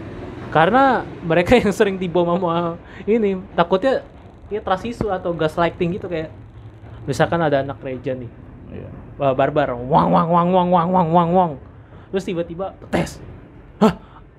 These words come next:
Speaker 1: Ada, ada teroris nih, kayak
Speaker 2: <laughs>
Speaker 1: gitu. Peringatan tuh gitu, ya ampun. Makanya, makanya jangan, makanya kalau lo lihat orang-orang Kristen jarang ada yang main, udah mau Natalan apa gimana, jarang ada yang petasan kan?
Speaker 2: Iya.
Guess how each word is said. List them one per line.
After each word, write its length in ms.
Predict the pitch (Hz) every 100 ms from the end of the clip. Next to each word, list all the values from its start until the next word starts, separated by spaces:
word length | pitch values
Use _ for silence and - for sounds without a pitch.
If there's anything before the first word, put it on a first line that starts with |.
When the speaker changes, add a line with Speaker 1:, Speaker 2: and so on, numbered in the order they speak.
| - - - - -
Speaker 1:
Ada, 480 | 139 143 143 143 147 - - - - -
ada 160 | - 127
teroris 560 | 123 139 247 190 175
nih, 160 | 180 170
kayak 240 | 135 151 147
Speaker 2:
<laughs> 20 |
Speaker 1:
gitu. 220 | 165 - - 175 156 170 - - _ _ - -
Peringatan 600 | - 151 190 262 - 165
tuh 160 | - 147
gitu, 360 | 135 131 127 123
ya 200 | - 127
ampun. 440 | 123 123 120 117 113 - - -
Makanya, 380 | 135 135 170 180
makanya 280 | 147 165 170
jangan, 240 | 139 135 135 _ - -
makanya 400 | 139 131 170 170
kalau 220 | - 139 135
lo 140 | 135
lihat 300 | 135 135 165
orang-orang 400 | 156 139 135 135
Kristen 260 | 131 143 185
jarang 220 | 151 143
ada 120 | 135
yang 220 | 135 139
main, 240 | 139 135 139 -
udah 200 | 143 135
mau 240 | 135 135 135
Natalan 420 | 139 139 143 160
apa 120 | 170
gimana, 220 | 147 170
jarang 180 | 170 143
ada 100 | 143
yang 120 | 139
petasan 300 | - 175 175
kan? 140 | 147 160 - -
Speaker 2:
Iya. 200 | 98